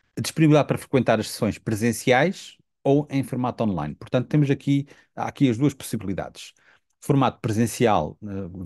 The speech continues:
no nosso caso, vai decorrer em Matosinhos e em Lisboa, e tem que ter disponibilidade de acordo com, com os horários em cada uma das cidades, ou no formato online, no nosso caso, o, nossa metodologia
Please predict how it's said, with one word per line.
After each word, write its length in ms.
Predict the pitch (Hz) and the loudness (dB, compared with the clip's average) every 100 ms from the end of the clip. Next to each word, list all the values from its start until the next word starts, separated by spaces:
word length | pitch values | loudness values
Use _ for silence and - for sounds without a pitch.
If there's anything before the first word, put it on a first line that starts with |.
| 87 | -10
no 200 | 95 95 | -6 -2
nosso 240 | 104 104 | 0 -2
caso, 240 | - 107 82 | -2 -2 0
vai 100 | 101 | -2
decorrer 300 | 101 - 92 | -2 -4 -4
em 80 | 90 | -2
Matosinhos 680 | 101 - 104 101 82 78 - | -4 -2 0 2 0 -6 -10
e 140 | 87 | -6
em 120 | 85 | -6
Lisboa, 480 | 87 90 120 156 202 - _ _ _ _ _ - 143 | -6 -4 0 0 0 -6 _ _ _ _ _ -20 -12
e 60 | |
tem 160 | - 95 | -4 -4
que 60 | |
ter 140 | - 95 | -2 -4
disponibilidade 720 | - 107 92 95 95 90 95 - | -4 -6 -4 -2 -2 -2 -6 -12
de 160 | 92 | -8
acordo 300 | 92 104 87 | -4 -2 -2
com, 500 | 87 85 85 87 85 - | -4 -4 -4 -6 -8 -6
com 200 | 90 90 | -6 -2
os 80 | |
horários 520 | 90 90 98 92 - - 90 117 _ _ _ 139 | -2 0 0 -4 -12 -14 -14 -16 _ _ _ -6
em 160 | 110 | -4
cada 180 | 95 92 | -2 -2
uma 120 | 87 | -2
das 140 | 95 104 | -4 -4
cidades, 460 | 127 131 170 - _ _ _ | 0 0 0 -6 _ _ _
ou 220 | 180 165 | 2 4
no 120 | 110 120 | 4 0
formato 400 | 127 98 90 120 | 0 0 0 0
online, 420 | 131 139 139 160 - | 0 2 0 -2 -4
no 100 | 104 | -4
nosso 260 | 120 117 | -4 -6
caso, 400 | - 90 87 101 | -4 -4 -4 -6
o, 180 | 73 95 | -4 -4
nossa 320 | 98 95 - | -4 -4 0
metodologia 880 | 107 107 110 104 104 90 101 110 143 | 0 0 -4 -2 -2 -2 0 -2 -4